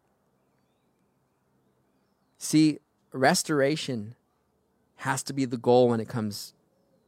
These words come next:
to having judgment. You can't just judge someone and hope that they go to hell.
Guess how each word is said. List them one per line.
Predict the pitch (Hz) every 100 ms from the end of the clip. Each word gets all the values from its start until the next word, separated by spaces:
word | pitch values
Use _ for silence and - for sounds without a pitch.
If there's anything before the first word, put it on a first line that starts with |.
| _
to | 123
having | 123 120 113
judgment. | 117 113 107 101 - _ _ _ _ _ _ _ _ _
You | -
can't | 165 165
just | 151 123
judge | 151 151 139
someone | - 143 131
and | 117
hope | 123 147
that | 139 -
they | 123
go | 120
to | 110
hell. | 101 104 104